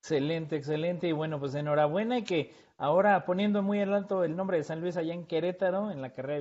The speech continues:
biotecnología. Mucho éxito. Oyuki, que te nos vas a la Sultana del Norte. ¿Qué, qué, qué viene para ti ya en lo próximo?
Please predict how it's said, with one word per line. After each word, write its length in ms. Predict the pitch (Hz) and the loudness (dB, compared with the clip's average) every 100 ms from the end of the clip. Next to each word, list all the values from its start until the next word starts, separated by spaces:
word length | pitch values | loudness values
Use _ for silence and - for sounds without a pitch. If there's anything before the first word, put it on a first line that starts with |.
| 131 | -6
biotecnología. 540 | 123 123 123 - 147 | -8 -8 -8 -6 -6
Mucho 240 | 151 156 190 | -6 -6 -6
éxito. 440 | - 175 208 208 - - - | -6 -2 -2 -2 -6 -16 -4
Oyuki, 560 | 170 170 269 277 269 - | -2 0 0 0 -4 -4
que 120 | 185 | -6
te 80 | 170 | -4
nos 140 | 180 | -2
vas 200 | 196 214 | 0 2
a 60 | 208 | 2
la 120 | 160 | 0
Sultana 680 | 160 175 165 - 208 196 165 | -2 -4 -4 -2 0 0 0
del 260 | 151 147 | -2 -2
Norte. 600 | 180 202 208 214 220 294 - - _ _ | 2 2 2 -4 -4 -6 -14 -20 _ _
¿Qué, 260 | 175 180 160 | -4 -4 -2
qué, 440 | 202 202 185 170 | 2 2 0 -4
qué 160 | - 226 | -2 0
viene 400 | 220 233 226 208 | 0 -2 0 0
para 320 | 156 156 151 | 2 2 2
ti 200 | 185 180 | -2 -4
ya 240 | 170 175 170 | -2 0 -2
en 180 | 160 | -2
lo 100 | 143 | -6
próximo? 540 | 131 143 - 110 90 | -4 -6 -6 -12 -14